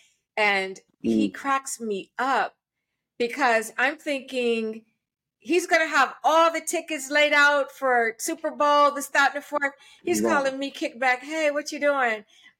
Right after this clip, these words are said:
Speaker 1: I'm like, "Well, I'm getting dressed because I'm about to go
Speaker 2: Right.
Speaker 1: to Sports
Speaker 2: To the Super
Speaker 1: Illustrated,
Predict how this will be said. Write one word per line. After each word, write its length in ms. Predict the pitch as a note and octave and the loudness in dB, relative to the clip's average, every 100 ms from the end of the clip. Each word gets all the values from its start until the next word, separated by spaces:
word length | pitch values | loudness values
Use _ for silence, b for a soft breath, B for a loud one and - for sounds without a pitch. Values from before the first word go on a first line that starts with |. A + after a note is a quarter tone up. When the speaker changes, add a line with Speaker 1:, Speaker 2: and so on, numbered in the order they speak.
| - | -2
Speaker 1:
I'm 220 | C4+ D4+ | 0 2
like, 320 | C#4+ C4 B3+ - | 4 2 2 -4
"Well, 300 | B3+ D4+ C#4+ | 0 2 2
I'm 160 | B3 C4+ | 2 -2
getting 300 | C#4+ F#4+ D#4+ | -2 -4 -4
dressed 520 | A#3 D4+ D4+ B3 B3 | -2 2 4 4 0
because 260 | C4 B3+ B3 | -10 -8 -4
I'm 120 | C4 | -2
about 340 | C#4 C4 B3 - | -2 0 0 -2
to 100 | C4+ | -10
go 420 | A#3 C#4+ A#3+ A3+ - | 0 2 2 0 -2
Speaker 2:
Right. 80 | F3+ b b | -6 b b
Speaker 1:
to 120 | D4+ | -6
Sports 340 | - - D#4 - | -6 0 0 2
Speaker 2:
To 40 | |
the 220 | C#4+ D#4 | 2 2
Super 140 | D4+ - | 2 2
Speaker 1:
Illustrated, 220 | C#4 A3 | 2 0